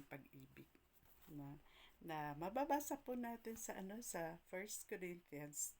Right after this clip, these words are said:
ten. Ah, First Corinthians thirteen, four hanggang seven. Ayan, tingnan natin kung paano ba yung, ano ba ang, ano ba ang,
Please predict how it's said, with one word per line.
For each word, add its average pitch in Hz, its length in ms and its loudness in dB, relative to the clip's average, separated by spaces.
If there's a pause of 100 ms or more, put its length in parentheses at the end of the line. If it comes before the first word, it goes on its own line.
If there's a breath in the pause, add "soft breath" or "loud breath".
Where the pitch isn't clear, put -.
(120)
ten. 151 400 -4 (560 loud breath)
Ah, 185 240 6 (160)
First - 320 2
Corinthians 208 640 0
thirteen, 170 720 0 (600 loud breath)
four 202 600 6
hanggang 185 1080 8
seven. 180 1120 8 (400 loud breath)
Ayan, 165 480 0
tingnan 254 320 2
natin 262 320 2
kung 226 260 -2
paano 202 420 -2
ba 185 120 -2
yung, 185 400 0 (560 loud breath)
ano 247 160 -2
ba 262 160 6
ang, 240 200 4 (1400 loud breath)
ano 208 240 -6
ba 208 160 4
ang, 196 480 -4